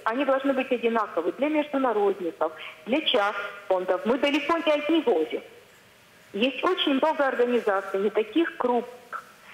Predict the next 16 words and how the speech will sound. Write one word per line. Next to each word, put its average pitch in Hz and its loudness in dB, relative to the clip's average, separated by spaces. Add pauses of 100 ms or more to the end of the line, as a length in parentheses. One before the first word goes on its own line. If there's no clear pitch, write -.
которые 302 0
ездят 233 2
и 302 0
по 311 0
городам 277 0
по 233 0
линии 226 0
фронта, 202 0 (1300)
и 240 2
по 294 0
мирным 254 0
городам, 180 0
которые 247 2
так - -2
называемые 254 2
мирные. 220 0